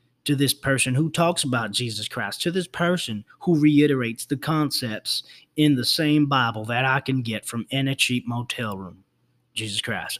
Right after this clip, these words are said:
Amen. Smote it be. <laughs> That's something, um, uh, that's, it's, it's funny. When I say amen now, it's kind of like second nature to say "Smote it be." Um,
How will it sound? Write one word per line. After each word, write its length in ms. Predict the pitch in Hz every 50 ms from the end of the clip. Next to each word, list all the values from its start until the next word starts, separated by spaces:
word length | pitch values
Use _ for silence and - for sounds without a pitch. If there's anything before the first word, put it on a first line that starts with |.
| - -
Amen. 420 | 131 131 127 123 120 110 101 95
Smote 380 | - - - 120 117 117 123 117
it 120 | - -
be. 280 | 117 110 101 95 95 _ _ _ _ _ _ _ _ _ _ _ _ _ _ _ _ _ _ _ _ _ _ _ _ _ _ _ _ _ _ _ _ _ _ _ _ _ _ _ _ _ _ _
<laughs> 240 | - - - - -
That's 180 | 139 127 -
something, 360 | - 165 151 147 - 131 123
um, 400 | 120 113 104 92 92 - - - _ _ _ _ _ _ _ _ _ _ _ _ _ _ _ _ - _ _ _
uh, 300 | - 113 104 92 95 101 - - - _ _ _
that's, 260 | - 139 131 - - - -
it's, 320 | - 139 131 - - - -
it's 120 | - 160 -
funny. 360 | - - 165 139 110 90 -
When 140 | - 120 127
I 40 | 123
say 300 | 110 - - 143 117 120
amen 280 | 135 131 131 131 127 117
now, 200 | 113 107 101 104
it's 80 | -
kind 180 | - - 113 117
of 60 | 113
like 180 | 113 104 98 -
second 300 | - 123 113 - 110 107
nature 340 | 110 123 120 - 147 143 - - - - - - _ _
to 100 | - 120
say 240 | - - 127 127 123
"Smote 460 | 123 - - 127 117 113 113 120 117
it 140 | 98 - 92
be." 260 | 110 117 127 131 - _ _ _ - - - _ _ _ _ _ _
Um, 580 | 113 104 104 101 101 95 90 87 82 - -